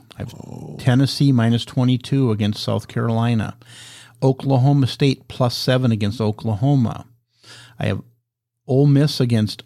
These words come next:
Speaker 1: Arkansas. Arkansas plus two and a half. I am taking in that game, uh, Jason, or Jackson. It's, I believe it's Jackson. It's with an X.
Speaker 2: Yes.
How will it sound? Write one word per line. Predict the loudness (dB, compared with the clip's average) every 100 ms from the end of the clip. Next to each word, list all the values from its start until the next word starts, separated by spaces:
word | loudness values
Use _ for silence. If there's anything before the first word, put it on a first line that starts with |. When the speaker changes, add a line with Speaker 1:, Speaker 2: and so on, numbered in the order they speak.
| -2
Speaker 1:
Arkansas. | -2 0 -2 0 -2 0
Arkansas | -2 -2 -4 -4 -4
plus | -4 -6
two | -2 0
and | 0
a |
half. | 0 0 -2 -6 -20 _ _ _ _ -20 -20 -20 -16 -4
I | 0 2
am | 2 2
taking | 0 0 0 2 2 2 2
in | 2 2 4
that | 4 2 0 0
game, | 2 4 4 4 2 0
uh, | -2 -2
Jason, | -4 -2 0 0 0 2 2 0 -4 -2
or | -2
Jackson. | 0 -2 -2 -2 0 0 -2 _ _ _ -20 _ _ -20
It's, | -16
I | -10
believe | -4 -4
it's | -4
Jackson. | -8 -8 -6 -4
It's | -4 -4
with | -4
an | -4 -4
X. | -6 -6 -6 -6 -2
Speaker 2:
Yes. | 2 2 2 -4 -12 -18 -18